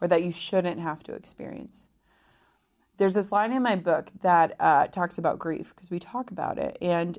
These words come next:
it says that a lot of times people want to move on from grief. You're waiting for life to feel normal again. You're waiting to feel like yourself.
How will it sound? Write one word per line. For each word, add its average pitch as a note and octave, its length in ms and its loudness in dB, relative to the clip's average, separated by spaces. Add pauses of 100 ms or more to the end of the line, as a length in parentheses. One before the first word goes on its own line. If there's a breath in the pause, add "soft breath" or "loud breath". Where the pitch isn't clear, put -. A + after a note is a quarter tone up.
it F3+ 160 -4
says F3 240 2
that F3 120 0
a E3+ 60 2
lot F#3 220 4
of C#4 100 0
times G3 320 -4
people F#3 320 -4
want E3+ 220 -2
to - 100 -12
move E3 400 -4 (140)
on D3 520 -6
from - 240 -8
grief. - 460 -14 (640)
You're F3+ 120 4
waiting G#3+ 420 4
for F3+ 160 0
life E3 320 4
to E3 100 -8
feel D3+ 280 -4
normal G3 680 0
again. G3 460 -4
You're E3 140 -6
waiting E3+ 300 -2
to E3+ 80 -16
feel - 220 -10
like - 200 -6
yourself. - 680 -8